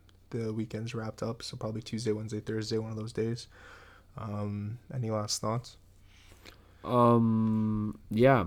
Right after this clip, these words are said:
Speaker 2: actually, uh, I wanted to get the viewers' help here. Um, we s-, I seem to have lost something, so if you guys find it, he's approximately six feet tall, approximately a hundred twenty pounds soaking wet,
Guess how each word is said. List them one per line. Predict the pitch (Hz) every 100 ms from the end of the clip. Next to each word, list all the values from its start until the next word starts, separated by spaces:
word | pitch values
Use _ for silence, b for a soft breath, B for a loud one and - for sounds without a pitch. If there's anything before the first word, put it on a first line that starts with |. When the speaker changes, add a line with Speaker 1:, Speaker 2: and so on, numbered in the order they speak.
| - -
Speaker 2:
actually, | 107 - 110 107 104 - -
uh, | 101 101
I | 98
wanted | 113 120 117
to | -
get | 110
the | -
viewers' | 85 95 98 98 90
help | 90 98 -
here. | 117 117 117 b b b b b - -
Um, | 104 101 98 - -
we | 110 107
s-, | - -
I | 110
seem | - - - - 143 147
to | 151
have | 131 92
lost | 82 85 98 - -
something, | 110 107 120 117
so | 95
if | 98
you |
guys | 95 101 -
find | 92 85 95
it, | 113 - - b b b b
he's | 113 107
approximately | 90 - - - 123 131 - 143 - 139
six | 139 - - -
feet | 101 -
tall, | - 76 82 120 b b b b b
approximately | 110 - - 127 127 135 - 135 131 127
a | 123
hundred | - 110 104 107 -
twenty | 104 95 95
pounds | - 90 90 -
soaking | - 92 95 85
wet, | 82 87